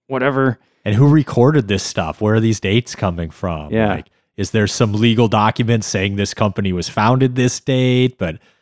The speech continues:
Speaker 2: who knows? It could have changed or whatever.
Speaker 1: Even if you go to the official website of some of these big beer companies,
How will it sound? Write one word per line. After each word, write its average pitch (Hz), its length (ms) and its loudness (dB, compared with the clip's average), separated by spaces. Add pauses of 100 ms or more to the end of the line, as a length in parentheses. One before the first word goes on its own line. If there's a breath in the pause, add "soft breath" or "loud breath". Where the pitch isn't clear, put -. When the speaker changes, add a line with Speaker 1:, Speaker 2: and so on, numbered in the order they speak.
(320)
Speaker 2:
who 151 280 2
knows? 113 360 4
It 110 100 0
could 117 180 0
have 92 100 -2
changed 156 680 2
or 98 600 2
whatever. 95 680 -2 (540)
Speaker 1:
Even 175 280 0
if - 140 -2
you 151 160 2 (200)
go 127 320 4
to - 200 -8
the 120 280 2
official 120 380 -2
website 117 600 2
of 131 100 -10
some 135 160 4
of 135 80 6
these 120 140 6
big 110 280 2
beer 110 220 4
companies, 139 580 0